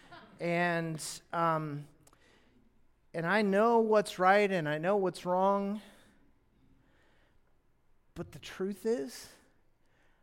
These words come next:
I still choose to sin. Even though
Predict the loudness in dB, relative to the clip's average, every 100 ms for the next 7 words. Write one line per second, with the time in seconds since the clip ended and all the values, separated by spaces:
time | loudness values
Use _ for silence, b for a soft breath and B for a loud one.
0 | _ _ _ _ _ -12 -10 -10 -6 -4
1 | -4 -8 -10 -8 -8 -10 -12 -14 -14 -16
2 | -16 -20 _ _ _ _ _ _ _ _
3 | _ _ _ _ _ _ _ _ _ _
4 | _ _ _ -4 -2 -2 0 2 0 -2